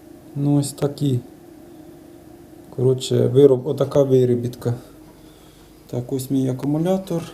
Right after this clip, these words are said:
Тут показує, ну, зараз шістдесят ватт. Мережі немає, мабуть, вирубили світло. Сьогодні це тридцяте грудня. Ну, стільки в мене виробляє. Я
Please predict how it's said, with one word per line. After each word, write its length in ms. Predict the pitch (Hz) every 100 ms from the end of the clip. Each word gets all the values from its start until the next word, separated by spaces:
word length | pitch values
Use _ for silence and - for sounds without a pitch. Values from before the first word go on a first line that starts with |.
| - - - - - - - - - - -
Тут 160 | 160 165
показує, 720 | 156 - 170 147 151 147 139 123 - - - - - - - - - - - -
ну, 80 |
зараз 220 | 190 170 156
шістдесят 560 | - 143 135 - 135
ватт. 360 | 120 117 113 - - - - - - - - - - - - - -
Мережі 480 | 127 131 139 147 127
немає, 520 | 131 127 120 117 110 113
мабуть, 380 | 131 131 123 127 -
вирубили 520 | 131 135 123 123 120 120
світло. 520 | - 120 - 107 117 - - - - - - - -
Сьогодні 520 | - 139 131 143 143 135
це 180 | 139
тридцяте 500 | 131 131 131 139 -
грудня. 500 | 123 135 143 110 104 104 - - - - - - - - - - - - - - - - - - -
Ну, 160 | 190
стільки 340 | 156 - 139 135
в 40 |
мене 220 | 120 117
виробляє. 560 | 110 110 107 113 107 117
Я 240 | 156 165